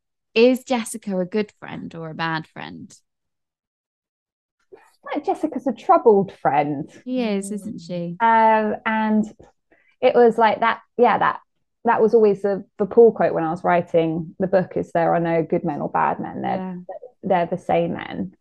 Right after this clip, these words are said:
Speaker 2: and they treat women differently." 'Cause it was, you know, you, you look at the guy who should be in prison and you're like, "Does his wife know that he used to go to parties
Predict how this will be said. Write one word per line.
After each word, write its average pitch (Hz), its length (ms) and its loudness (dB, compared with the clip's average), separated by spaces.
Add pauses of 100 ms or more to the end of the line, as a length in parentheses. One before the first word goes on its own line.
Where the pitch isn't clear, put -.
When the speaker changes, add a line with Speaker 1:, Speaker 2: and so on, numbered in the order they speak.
(220)
Speaker 2:
and 180 120 0
they 175 60 0
treat - 260 -4
women 170 180 -2
differently." 180 360 -10
'Cause 185 240 -4
it - 100 0
was, 180 400 2 (600)
you 208 80 4
know, 180 160 -6
you, 185 300 0 (160)
you 190 80 2
look 190 240 -2
at 180 80 -2
the 185 40 -2
guy 170 300 0
who 165 160 -2
should 165 240 -2
be 165 80 0
in 160 120 -4
prison 180 580 -2
and 190 80 -4
you're 185 100 -2
like, 175 220 -6
"Does 226 200 0
his 233 160 -4
wife 302 360 -2
know - 320 -6 (160)
that 165 160 -2
he 190 240 -2
used 185 160 -6
to - 60 -20
go 202 180 0
to 190 100 -16
parties - 540 -10